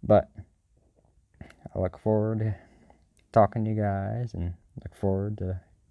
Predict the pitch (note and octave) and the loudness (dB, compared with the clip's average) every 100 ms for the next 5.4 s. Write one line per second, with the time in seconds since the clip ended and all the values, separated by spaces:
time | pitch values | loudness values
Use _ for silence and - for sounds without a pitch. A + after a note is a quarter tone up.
0 | - G#2 G#2+ G#2 G#2+ G#2+ - G#2 - G#2 | -4 -2 0 0 -2 -2 0 0 0 0
1 | G2+ A2+ C3+ _ _ _ - - _ _ | 0 -2 -4 _ _ _ -20 -20 _ _
2 | _ - - - - - - - F2 F2 | _ -20 -20 -20 -20 -20 -16 -4 -2 -2
3 | - G2+ G2 G2+ A2+ - _ _ _ _ | 0 0 0 0 -2 -6 _ _ _ _
4 | _ _ - A2 F#2+ - F2 G2+ C3 D3+ | _ _ -16 -8 -6 -2 0 0 0 -4
5 | G#2 G2 G#2+ A2 | -2 0 0 -2